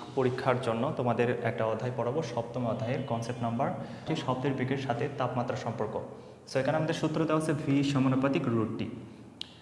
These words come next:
তো দেখো, ভিতে হচ্ছে শব্দের বেগ এবং টিতে হচ্ছে তাপমাত্রা। তো এক্সাম্পল নাম্বার ওয়ান, কোনো জায়গায় শীতকালে তাপমাত্রা টেন ডিগ্রি সেলসিয়াস এবং শব্দের বেগ থা-,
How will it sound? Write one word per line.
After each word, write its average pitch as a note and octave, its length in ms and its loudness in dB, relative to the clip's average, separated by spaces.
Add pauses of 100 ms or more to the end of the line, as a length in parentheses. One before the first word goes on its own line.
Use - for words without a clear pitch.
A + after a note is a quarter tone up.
(140)
তো - 40 -6 (100)
দেখো, C#3+ 220 6 (520)
ভিতে C#3 280 2
হচ্ছে E3 260 2
শব্দের C3+ 360 4
বেগ D#3+ 120 0 (220)
এবং B2+ 120 2 (100)
টিতে - 220 0
হচ্ছে B2+ 200 0 (340)
তাপমাত্রা। A2 460 0 (440)
তো C#3 60 0 (200)
এক্সাম্পল F#3 440 2
নাম্বার F#3+ 180 4 (100)
ওয়ান, C3+ 200 8 (180)
কোনো C#3+ 160 2 (160)
জায়গায় C3 380 4 (300)
শীতকালে E3 600 2 (180)
তাপমাত্রা C3+ 580 2 (220)
টেন C3+ 160 0 (100)
ডিগ্রি C3 300 -2
সেলসিয়াস B2 480 0 (220)
এবং B2 140 2 (160)
শব্দের C3+ 380 0 (100)
বেগ C3 160 2 (560)
থা-, B2 220 2